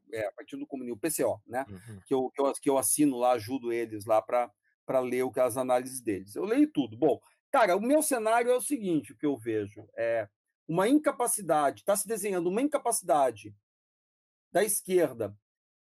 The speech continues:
Speaker 1: é, da centro-esquerda, quando eu falo esquerda aqui, eu falo centro-esquerda,
Speaker 2: Uhum,
Speaker 1: tá?
Speaker 2: uhum.
Speaker 1: Centro-esquerda, centro com um pouquinho esquerda, tá?
Speaker 2: Uhum.
Speaker 1: É, foi isso que era a articulação do Lula lá, era um centro com muita direita,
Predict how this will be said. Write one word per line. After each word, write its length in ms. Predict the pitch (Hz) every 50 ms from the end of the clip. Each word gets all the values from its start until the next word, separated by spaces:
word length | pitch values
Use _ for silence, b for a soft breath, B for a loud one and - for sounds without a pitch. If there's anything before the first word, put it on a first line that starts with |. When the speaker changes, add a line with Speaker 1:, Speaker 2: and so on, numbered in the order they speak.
| _ _ -
Speaker 1:
é, 400 | 131 135 135 135 135 131 127 131
da 120 | 151 170
centro-esquerda, 480 | 170 - - 254 320 311 302 311 294 -
quando 140 | - 170 185
eu 40 | 160
falo 180 | - 240 262 240
esquerda 380 | 202 - - 226 233 208 190
aqui, 100 | 156 -
eu 60 | 233
falo 180 | - 254 247 226
centro-esquerda, 880 | - - - 262 277 302 269 131 113 110 - 143 123 - - - - -
Speaker 2:
Uhum, 80 | _
Speaker 1:
tá? 320 | - 113 127 151 - 92 92
Speaker 2:
uhum. 160 | 107 113 110 _ _ _ _ _ _ _ _ _ -
Speaker 1:
Centro-esquerda, 720 | 170 - 208 214 160 - - 208 226 240 240 254 233 196 b b b
centro 520 | - - - - 240 302 330 320 - 320
com 140 | - - 320
um 60 | 302
pouquinho 360 | - 294 226 - - 277 330 320
esquerda, 560 | 269 - - - 202 175 131 107 95 92 110
tá? 300 | 110 127 139 170 180 165
Speaker 2:
Uhum. 60 | 170 _ _ _ _ -
Speaker 1:
É, 220 | 117 120 117 113 110 110 107 104 104 101 - _ _ - -
foi 160 | - 233 220
isso 280 | 202 240 269 - - 302
que 100 | - 247
era 160 | 233 240 269
a 20 |
articulação 580 | 247 - - - 233 226 185 160 - 196 196 202
do 80 | 180 160
Lula 320 | 139 147 170 185 165 131
lá, 140 | 127 135 151
era 180 | 180 214 214
um 100 | 190 156
centro 720 | 147 - - - 160 151 165 196 233 - - 294 330 339 - _ _ _ _ -
com 100 | 202 202
muita 380 | 202 208 254 285 285 294 254
direita, 720 | 170 165 208 202 170 190 220 269 262 - _ - 302 302